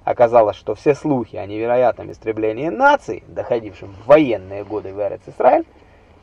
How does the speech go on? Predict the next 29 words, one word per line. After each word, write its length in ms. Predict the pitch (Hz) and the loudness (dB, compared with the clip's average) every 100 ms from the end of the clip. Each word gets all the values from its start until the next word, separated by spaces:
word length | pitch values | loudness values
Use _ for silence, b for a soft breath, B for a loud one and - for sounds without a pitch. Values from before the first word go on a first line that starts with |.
| _ | _
правда. 600 | 139 135 123 107 104 85 _ | 6 10 10 8 2 -10 _
Цифры 480 | - 208 247 262 233 _ | -6 -4 -2 -4 -6 _
ужасали. 800 | 135 135 151 - 110 101 92 - _ | -6 4 4 4 -2 0 -2 -8 _
Два 260 | 110 120 139 | 0 4 4
миллиона 540 | 139 135 139 127 110 | 4 2 2 0 -2
восемьсот 500 | 98 95 104 - 98 | -8 -10 -14 -12 -12
тысяч 260 | 107 - 101 | -14 -20 -16
евреев 420 | 131 151 202 240 - | -6 0 2 0 -4
погибло 460 | - 101 131 156 170 | -6 -6 -8 -4 -4
в 40 | |
Польше, 440 | - - 85 - _ b b b b _ | -4 -12 -12 -14 _ b b b b _
восемьсот 580 | 110 120 151 135 135 - | 0 2 -2 0 0 -2
тысяч 300 | 92 104 - | -12 -18 -10
евреев 440 | 127 151 190 202 - | -4 0 2 0 -4
в 100 | 110 | -8
С 120 | - | -6
С 100 | 104 - | -12 -10
С 40 | |
Р, 140 | 95 - b b b b _ | -12 -14 b b b b _
сорок 240 | 120 113 | -2 -2
пять 260 | - 107 - | 0 -4 -4
тысяч 320 | 107 - 131 | -14 -16 -14
в 60 | 165 | -4
Венгрии, 480 | 202 208 185 175 156 | 2 4 2 -8 -8
триста 360 | 110 104 110 | -10 -8 -8
пятьдесят 460 | 110 113 113 113 107 | -10 -10 -6 -6 -6
тысяч 340 | - 107 - | -12 -20 -12
в 80 | 139 | -2
Румынии, 480 | 175 202 214 190 | -2 0 -4 -6